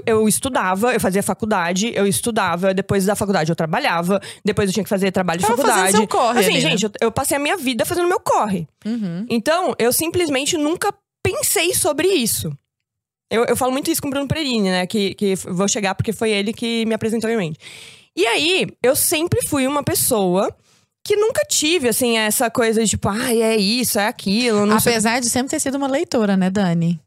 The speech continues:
Speaker 2: Você sempre
Speaker 1: De
Speaker 2: gostou
Speaker 1: quê?
Speaker 2: de ler. De ler.
Speaker 1: Mas eu não lia
Speaker 2: De maneira
Speaker 1: política,
Speaker 2: geral.
Speaker 1: Mari,
Speaker 2: Não, eu
Speaker 1: eu lia
Speaker 2: sei, mas eu tô
Speaker 1: outras
Speaker 2: falando,
Speaker 1: coisas.
Speaker 2: você, é, mas você lia outras
Speaker 1: Não,
Speaker 2: coisas,
Speaker 1: lia,
Speaker 2: né?
Speaker 1: lia muito sobre empreendedorismo, lia muito sobre, é, mentalidade.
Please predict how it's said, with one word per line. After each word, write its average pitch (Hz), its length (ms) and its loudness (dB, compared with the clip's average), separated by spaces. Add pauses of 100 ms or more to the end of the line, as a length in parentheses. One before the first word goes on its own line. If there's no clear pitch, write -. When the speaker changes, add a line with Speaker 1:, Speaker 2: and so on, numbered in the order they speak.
(120)
Speaker 2:
Você 196 140 0
sempre 196 220 0
Speaker 1:
De 180 80 2
Speaker 2:
gostou 233 180 4
Speaker 1:
quê? 208 60 4
Speaker 2:
de 208 120 0
ler. 175 400 2
De 269 140 -6
ler. 466 220 2
Speaker 1:
Mas 508 180 2
eu 427 80 2
não 403 120 4
lia 285 100 2
Speaker 2:
De 302 80 4
maneira 240 340 4
Speaker 1:
política, 226 280 4
Speaker 2:
geral. 285 280 2
Speaker 1:
Mari, - 140 4
Speaker 2:
Não, 453 60 6
eu - 20 6
Speaker 1:
eu 453 60 4
lia 262 80 2
Speaker 2:
sei, 381 280 4
mas - 80 4
eu 233 60 2
tô 254 60 2
Speaker 1:
outras 269 120 4
Speaker 2:
falando, 277 200 4
Speaker 1:
coisas. 285 320 2
Speaker 2:
você, - 120 -6
é, 285 220 0
mas 208 160 0
você 269 100 -6 (100)
lia 277 360 -2
outras 190 280 0
Speaker 1:
Não, 415 100 2
Speaker 2:
coisas, 262 180 2
Speaker 1:
lia, 285 140 2
Speaker 2:
né? 240 100 2
Speaker 1:
lia 277 200 2
muito 285 280 0
sobre 240 300 0
empreendedorismo, 220 1160 0
lia 214 500 2
muito 208 560 2
sobre, 214 520 2
é, 196 260 2
mentalidade. 214 960 0